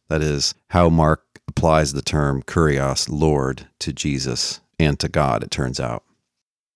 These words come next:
His second point is, he says, Jesus' divine prerogative in forgiving sins. Third, Jesus and theophanic episodes. In other words, episodes that resemble some of the theophanies,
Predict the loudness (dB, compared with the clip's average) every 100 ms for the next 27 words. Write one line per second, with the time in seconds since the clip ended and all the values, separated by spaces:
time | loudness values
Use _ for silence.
0 | _ _ 2 4 4 4 0 0 -2 -2
1 | -2 -2 0 0 -2 0 0 2 2 0
2 | -4 -2 0 2 4 4 2 2 2 4
3 | 4 4 2 -2 0 0 0 -2 -4 -6
4 | -4 -6 -4 -4 -4 -2 0 0 0 0
5 | -2 -8 -10 -8 -8 -12 _ _ _ _
6 | _ _ _ _ _ _ _ 0 4 4
7 | 2 -2 -10 _ -4 2 4 6 4 2
8 | 0 0 -4 -4 -4 0 2 0 -4 -4
9 | -2 -6 -12 -10 -4 0 2 2 0 -4
10 | -4 -4 -4 -10 _ _ 2 4 6 4
11 | 2 -4 -6 0 2 2 0 -2 -2 -2
12 | -4 -4 -2 0 0 0 0 0 -2 -2
13 | -2 -6 -4 -2 2 2 2 0 -2 -2
14 | -4